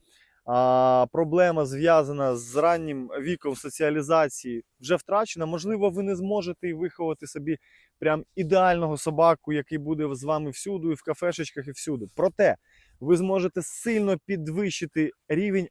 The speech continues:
адаптивності вашого собаки і вже перевірити, в які умови з ним можна вийти, а в яких краще його не нервувати і не дратувати. Тому ж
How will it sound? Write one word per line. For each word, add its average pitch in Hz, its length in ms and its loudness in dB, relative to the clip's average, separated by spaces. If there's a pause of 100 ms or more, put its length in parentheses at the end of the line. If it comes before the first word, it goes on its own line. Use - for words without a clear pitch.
адаптивності 175 760 -2
вашого 147 400 2
собаки 160 580 0 (400)
і 180 80 0
вже 170 220 2
перевірити, 190 720 2 (260)
в 123 120 -6
які 196 380 0
умови 170 540 4
з 131 60 -4
ним 160 160 -2
можна 196 460 0
вийти, 143 420 -4 (420)
а 135 140 4
в 139 60 -4
яких 196 480 -2
краще 175 420 2
його 165 300 0
не 156 320 -2
нервувати 156 960 -2
і 151 100 -6
не 156 160 0
дратувати. 139 760 -2
Тому 175 280 0
ж - 100 -10